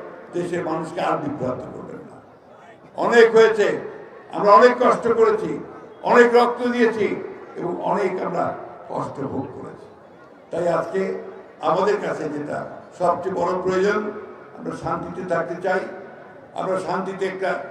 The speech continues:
নির্বাচন করতে চাই। সেই নির্বাচনে আমরা ভোট দিয়ে আমাদের যাকে পছন্দ, তাকে আমরা নির্বাচিত করতে চাই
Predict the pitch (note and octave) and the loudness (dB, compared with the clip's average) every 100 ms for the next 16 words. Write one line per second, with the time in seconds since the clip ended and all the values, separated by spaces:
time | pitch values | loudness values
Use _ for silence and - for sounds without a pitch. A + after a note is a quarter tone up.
0 | - - C#3+ E3+ F3 G3+ F#3+ G3 F#3 F#3+ | -14 -10 -2 0 2 0 0 -4 -4 0
1 | G3+ G#3 - - - - - - F3+ F#3 | 0 0 -2 -8 -12 -16 -18 -6 0 2
2 | F#3 F#3+ G3+ G3+ G#3 G#3+ A3+ - - - | 2 4 4 4 2 2 -2 -6 -12 -16
3 | - F3 F3 G#3 A3+ - - - - - | -6 -2 4 8 8 6 0 -10 -16 -18
4 | - - - - - - - - - - | -18 -20 -20 -20 -20 -20 -20 -20 -20 -12
5 | C#3 F#3+ G3+ - A3 G#3+ - - - A3 | 2 4 4 2 2 2 2 2 2 6
6 | A#3+ B3 A#3 - - - - - - - | 10 10 10 4 -10 -14 -16 -18 -20 -20
7 | - - - - E3 E3 F3+ E3+ D#3+ G3 | -20 -20 -20 -6 -4 -2 -4 -2 0 0
8 | G3 G#3 G#3 - F#3+ F#3+ E3+ D#3+ - - | 2 2 2 -2 -2 -4 -4 -4 -4 -4
9 | - - - - - - | -6 -10 -12 -14 -14 -12